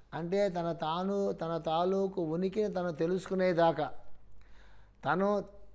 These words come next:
ఉన్నాను అనేటటువంటి భావన వచ్చేంత వరకు.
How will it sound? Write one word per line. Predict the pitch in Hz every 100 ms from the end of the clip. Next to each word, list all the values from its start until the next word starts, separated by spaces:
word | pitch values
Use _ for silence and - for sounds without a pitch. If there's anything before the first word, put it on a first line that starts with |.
| - - - -
ఉన్నాను | 139 180 208 202
అనేటటువంటి | 196 190 185 175 175
భావన | 120 143 180 190
వచ్చేంత | 170 185 180 170
వరకు. | 165 151 135 117